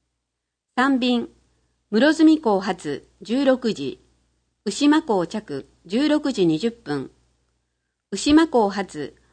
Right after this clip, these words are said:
十六時三十分。室積港着十六時五十分。問い合わせ、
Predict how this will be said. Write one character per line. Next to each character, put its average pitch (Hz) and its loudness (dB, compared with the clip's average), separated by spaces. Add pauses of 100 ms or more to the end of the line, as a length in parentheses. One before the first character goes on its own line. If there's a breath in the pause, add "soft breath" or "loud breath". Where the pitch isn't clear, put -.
(180)
十 247 0
六 294 0
時 226 -4
三 226 0
十 240 -4
分。 156 -8 (560)
室 254 4
積 311 4
港 202 -2
着 - -10 (160)
十 240 -2
六 294 0
時 190 0
五 165 -2
十 233 -4
分。 139 -10 (1300)
問 277 4
い 269 2
合 262 2
わ 262 0
せ、 226 -4